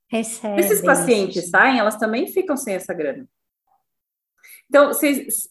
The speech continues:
Speaker 2: saca, a coisa é sempre muito mais complexa do que a gente tá visualizando, né?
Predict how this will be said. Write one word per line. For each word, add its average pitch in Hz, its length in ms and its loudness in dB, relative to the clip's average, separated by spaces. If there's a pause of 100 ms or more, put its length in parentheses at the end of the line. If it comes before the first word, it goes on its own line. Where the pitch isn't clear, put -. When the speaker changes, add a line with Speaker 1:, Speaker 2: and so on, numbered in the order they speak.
Speaker 2:
saca, 269 460 4
a - 120 0
coisa 277 320 4
é 262 40 2
sempre 330 340 -2
muito 359 320 -2
mais 339 200 -4
complexa 262 1080 4
do 247 240 -6
que 294 220 -2
a 320 80 2
gente 302 260 0
tá 294 420 2 (160)
visualizando, 262 960 2 (120)
né? 220 340 2